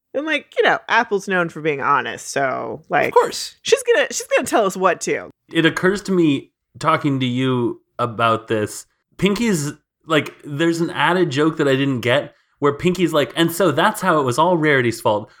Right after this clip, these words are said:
Speaker 3: when even in the story she told, it was mostly <laughs> her fault.
Speaker 1: Yeah.
Speaker 3: <laughs>
Speaker 1: Yeah, like, she caused some mayhem,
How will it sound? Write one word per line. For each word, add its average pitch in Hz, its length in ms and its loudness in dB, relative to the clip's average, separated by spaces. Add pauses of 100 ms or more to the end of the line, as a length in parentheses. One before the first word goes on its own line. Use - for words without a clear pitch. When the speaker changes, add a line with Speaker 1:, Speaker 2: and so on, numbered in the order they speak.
Speaker 3:
when 156 140 2
even 214 340 2
in 226 140 2
the 180 60 4
story 180 300 2
she 185 340 0
told, 170 520 2
it 165 180 0
was 147 160 0
mostly 147 580 0
<laughs> - 260 -8
her 180 180 0
fault. - 580 -4 (460)
Speaker 1:
Yeah. - 180 0
Speaker 3:
<laughs> 349 1600 -2 (200)
Speaker 1:
Yeah, 269 200 0 (180)
like, 202 300 -2
she 254 260 2 (180)
caused 294 600 0
some 220 240 0
mayhem, 330 560 0